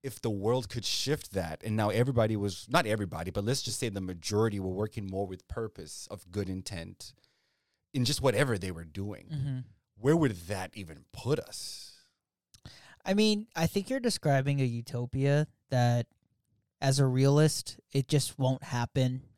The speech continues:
Speaker 2: I was thinking about this the other day when I was
Speaker 1: Words
Speaker 2: tra-
Speaker 1: are powerful. So
Speaker 2: Words
Speaker 1: you
Speaker 2: are
Speaker 1: speak things into existence. If you say it won't happen, then it won't happen. But if you say it could happen, then it could happen. But if you say it will happen, then it will happen.
Speaker 2: I think it could happen.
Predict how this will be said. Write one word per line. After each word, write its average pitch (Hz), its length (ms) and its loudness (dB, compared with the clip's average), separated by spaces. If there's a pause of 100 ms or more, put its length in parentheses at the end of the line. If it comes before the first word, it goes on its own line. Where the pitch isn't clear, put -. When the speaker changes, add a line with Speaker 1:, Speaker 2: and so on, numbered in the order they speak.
Speaker 2:
I 156 40 6
was 180 120 8
thinking 233 320 0
about 202 200 2
this 165 160 -2
the 135 100 -2
other 123 160 0
day 120 200 -4
when 120 120 -6
I 117 60 -4
was 117 180 -6
Speaker 1:
Words 131 220 8
Speaker 2:
tra- 123 60 4
Speaker 1:
are 107 40 -2
powerful. 98 640 2
So 165 80 8
Speaker 2:
Words 202 120 8
Speaker 1:
you 247 60 8
Speaker 2:
are - 20 8
Speaker 1:
speak 147 280 2
things 113 260 -4
into 104 240 -2
existence. 98 500 -8
If 101 140 -8
you 98 60 -10
say 139 180 2
it 123 80 2
won't 107 220 4
happen, 107 260 -2
then 90 120 -6
it 90 80 -6
won't 90 180 -2
happen. 107 200 -2
But 98 100 -2
if 95 40 -2
you 101 140 -4
say 175 180 0
it 127 140 -4
could 220 240 6
happen, 107 340 0
then 101 120 2
it 98 180 -4
could 175 200 2
happen. 104 380 -6
But 95 80 -2
if 98 100 -6
you 113 60 -4
say 120 160 0
it 107 80 0
will 107 300 0
happen, 92 360 -10
then 85 120 -14
it - 100 -18
will 92 320 -10
happen. 110 100 -12
Speaker 2:
I 147 60 2
think 196 200 2
it 214 140 2
could 160 220 6
happen. 135 580 4